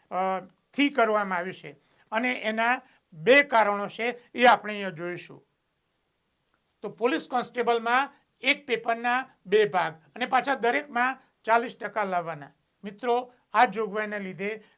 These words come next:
ઘણા બધા વિદ્યાર્થીઓ એમાં રહી ગયા છે અને આદિવાસી જે ઉમેદવારો છે, એમને તો પૂરતી સંખ્યા પણ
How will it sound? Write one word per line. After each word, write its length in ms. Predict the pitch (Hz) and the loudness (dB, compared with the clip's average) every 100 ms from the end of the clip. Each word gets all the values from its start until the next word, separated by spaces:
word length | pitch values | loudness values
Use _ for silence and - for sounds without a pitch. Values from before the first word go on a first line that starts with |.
| - | -10
ઘણા 240 | 175 214 | -6 -4
બધા 220 | 208 202 202 | -4 -4 -4
વિદ્યાર્થીઓ 760 | 180 160 196 190 196 220 233 _ _ _ | -6 -8 -6 -6 -8 -8 -8 _ _ _
એમાં 440 | 196 185 196 214 - _ _ | -10 -6 -4 -6 -10 _ _
રહી 320 | 151 156 214 | -8 -4 -2
ગયા 280 | 196 208 214 | -2 -4 -4
છે 380 | 185 208 226 - _ _ - | -6 -10 -12 -14 _ _ -10
અને 380 | 190 208 226 _ _ - | -8 -8 -10 _ _ -6
આદિવાસી 580 | 185 220 277 254 - 233 | -6 -2 -2 -2 -6 -6
જે 100 | 220 | -4
ઉમેદવારો 560 | 208 202 185 190 196 | -4 -6 -4 -4 -4
છે, 280 | 190 220 226 _ - | -6 -10 -12 _ -8
એમને 240 | 196 202 | -6 -6
તો 120 | 202 214 | -6 -10
પૂરતી 480 | 185 185 208 233 - _ | -12 -14 -12 -14 -16 _
સંખ્યા 400 | - 220 226 240 | -8 -6 2 2
પણ 380 | 226 208 190 | 4 0 0